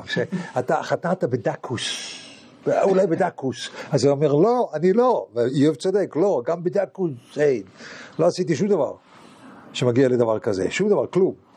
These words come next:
ואיוב צודק, כי הבורא לא אומר, "אבל לא יעשה חינם", בלי שום סיבה. זה פשוט הביזנס עם היצר הרע, הביזנס עם הסרטן, וזה היה איסור איוב, כן?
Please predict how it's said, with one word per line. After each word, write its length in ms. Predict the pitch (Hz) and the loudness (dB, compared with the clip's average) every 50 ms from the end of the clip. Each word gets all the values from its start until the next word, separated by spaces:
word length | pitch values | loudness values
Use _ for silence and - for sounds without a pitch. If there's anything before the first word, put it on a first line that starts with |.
| - - - - - - - - - - - - - | -20 -20 -20 -20 -20 -20 -20 -20 -20 -20 -20 -8 -2
ואיוב 260 | 113 120 127 143 151 - | 0 0 2 2 0 0
צודק, 300 | - - 185 254 233 - | -2 -2 -2 -2 -2 -2
כי 80 | - 147 | -4 -6
הבורא 340 | 120 120 131 120 127 160 | -2 0 0 0 2 0
לא 80 | 190 208 | 2 2
אומר, 380 | 214 214 240 269 226 170 131 120 | 0 0 0 -2 -2 0 0 0
"אבל 140 | 110 117 | 0 0
לא 140 | 120 123 123 | 0 0 0
יעשה 280 | 135 135 - 170 175 165 | -2 -2 -4 -4 -4 -2
חינם", 380 | - 185 233 247 220 180 143 127 123 _ _ _ - - - - - - - - - - - - - - - - - - - - - - - - - | -2 -2 -2 -2 -2 -4 -6 -6 -10 _ _ _ -20 -20 -20 -20 -20 -20 -20 -20 -20 -20 -20 -20 -20 -20 -20 -20 -20 -20 -20 -20 -20 -20 -18 -10 -6
בלי 280 | 123 117 123 160 208 185 | -2 0 2 4 4 2
שום 260 | - - 196 220 202 | 2 0 0 0 -2
סיבה. 320 | - - 214 196 190 220 202 160 117 - _ _ _ - - - - - - - - - - - - - | -2 -2 0 0 0 0 0 -2 -6 -10 _ _ _ -20 -20 -20 -20 -20 -20 -20 -20 -20 -20 -20 -10 -6
זה 120 | - 127 | -4 -4
פשוט 320 | 113 131 127 - 214 147 175 | -2 -2 -2 -2 -2 -2 -2
הביזנס 680 | 156 - 123 120 165 175 147 120 196 180 147 170 151 170 | -4 -4 -2 0 -2 0 0 0 0 0 0 0 0 0
עם 240 | 170 160 143 123 | 0 0 0 0
היצר 420 | 139 143 147 143 147 131 - - 113 | 0 2 2 2 0 0 -2 -2 -2
הרע, 240 | 104 98 98 127 160 214 - _ - - - - - - - - 131 | -2 0 0 -2 -2 -4 -10 _ -20 -20 -20 -20 -20 -18 -8 -2 0
הביזנס 520 | 123 120 101 - 190 160 139 151 127 131 | 0 0 0 -2 -2 0 0 0 0 0
עם 60 | 147 | 0
הסרטן, 440 | 123 113 - - 107 95 92 - - 139 165 - - - - - - - - - - - - - - - - | -2 -2 -4 -6 -8 -8 -6 -4 -4 -4 -4 -6 -12 -20 -20 -20 -20 -20 -20 -20 -20 -20 -20 -20 -16 -10 -4
וזה 220 | 117 113 127 131 139 | -2 2 2 2 2
היה 160 | 151 156 156 | 2 2 2
איסור 380 | 165 180 151 - 208 202 190 220 | 2 0 0 0 0 0 2 2
איוב, 360 | 240 254 240 180 123 98 - - - - - - - - - - - - | 2 2 0 0 -2 -4 -8 -16 -18 -20 -20 -20 -20 -20 -20 -20 -6 0
כן? 220 | 113 127 165 185 | 4 4 6 4